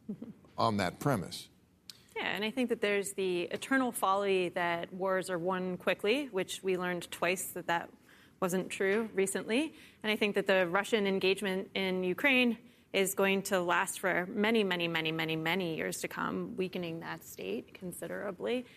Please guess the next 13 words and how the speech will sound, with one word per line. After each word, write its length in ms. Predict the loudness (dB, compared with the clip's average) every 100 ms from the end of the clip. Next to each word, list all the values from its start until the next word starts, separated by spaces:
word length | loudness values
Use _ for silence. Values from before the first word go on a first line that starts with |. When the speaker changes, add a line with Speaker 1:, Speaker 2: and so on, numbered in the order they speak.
| -4
Speaker 1:
And 100 | 0
it's 140 | 0 2
terrifying. 640 | 2 2 -2 -4 -4 -8 -10 -8
I, 340 | -6 -2 -2 -2
I 60 |
don't 200 | -4 -4
know. 240 | -4 -4 -6 -10 -18
Uh, 220 | -14 -12 -8 -2
Speaker 2:
Okay. 360 | 0 2 0 0 0
Uh, 220 | 2 2
a 80 | 2
school 400 | 0 4 8 8
principal 680 | 6 2 2 2 4 6